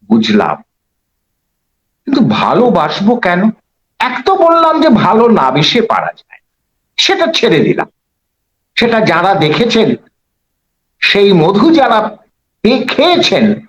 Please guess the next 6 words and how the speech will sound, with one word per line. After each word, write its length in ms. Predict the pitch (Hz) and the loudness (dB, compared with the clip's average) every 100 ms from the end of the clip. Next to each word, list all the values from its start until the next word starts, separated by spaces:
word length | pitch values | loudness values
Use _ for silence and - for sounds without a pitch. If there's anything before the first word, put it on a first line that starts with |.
| _ _ _ | _ _ _
তারাই 380 | - 147 160 160 | -2 0 2 2
বলতে 340 | 214 180 175 160 | 2 2 2 2
পারবেন 380 | 135 120 104 98 _ _ _ _ _ | 0 0 -2 -4 _ _ _ _ _
যে 300 | 151 214 214 | 0 2 0
কি 160 | 233 214 | 2 2
ব্যাপার, 500 | 147 120 117 92 | 2 0 -2 -2